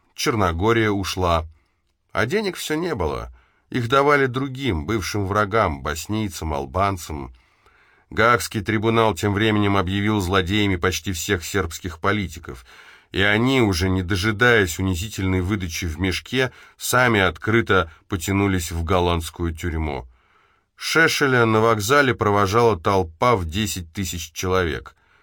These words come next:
Накануне убийства Джинджича инвесторы предъявили ему ультиматум: немедленно начать борьбу с коррупцией.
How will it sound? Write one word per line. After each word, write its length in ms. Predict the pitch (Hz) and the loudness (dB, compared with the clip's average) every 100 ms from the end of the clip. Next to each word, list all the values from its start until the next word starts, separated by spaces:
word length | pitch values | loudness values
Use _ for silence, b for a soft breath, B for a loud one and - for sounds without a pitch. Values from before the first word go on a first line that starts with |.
| b b b | b b b
Накануне 560 | 90 98 110 120 120 117 | -2 0 2 4 4 4
убийства 480 | 107 113 92 - | 2 0 -4 -4
Джинджича 800 | 104 87 131 104 92 - 80 69 - - | -4 -2 -2 -2 -4 -4 -4 -4 -8 -6
инвесторы 800 | 101 104 127 120 - 90 80 - b b b | -4 0 0 -2 -2 -2 -2 -4 b b b
предъявили 540 | - 110 107 131 139 131 | -6 -4 -2 0 0 0
ему 280 | 127 123 | 2 2
ультиматум: 840 | 123 110 135 120 95 78 69 60 - _ _ _ | 0 -2 0 2 2 0 -8 -12 -14 _ _ _
немедленно 680 | 101 123 147 156 131 131 131 | 0 4 4 4 4 4 4
начать 460 | 123 117 - 123 | 2 2 2 0
борьбу 380 | 101 110 107 110 | 0 0 0 -2
с 100 | 113 | -4
коррупцией. 840 | - 107 104 87 - - 65 52 | -2 -2 -2 -4 -8 -14 -12 -12